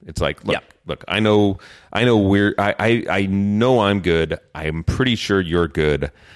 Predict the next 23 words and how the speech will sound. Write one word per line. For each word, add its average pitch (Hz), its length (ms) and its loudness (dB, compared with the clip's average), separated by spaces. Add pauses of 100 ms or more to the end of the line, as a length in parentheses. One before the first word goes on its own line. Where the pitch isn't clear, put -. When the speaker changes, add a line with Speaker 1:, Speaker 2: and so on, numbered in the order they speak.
(320)
Speaker 1:
I 80 80 -4
think 95 240 -6
this - 180 -2
is 87 140 -2
the, 85 200 0
this 92 220 -2
is 90 100 -6
the 98 80 -2
basis 82 500 -2
for 85 100 -2
the 76 80 -4
team." 69 300 -10
And 87 80 -4
if - 80 -6
you're 85 80 -2
doing 104 300 0
that 87 160 0
with 80 120 -4
somebody 85 360 -2
that 80 160 -2
is 80 140 -4
later 82 380 0
up 87 220 -2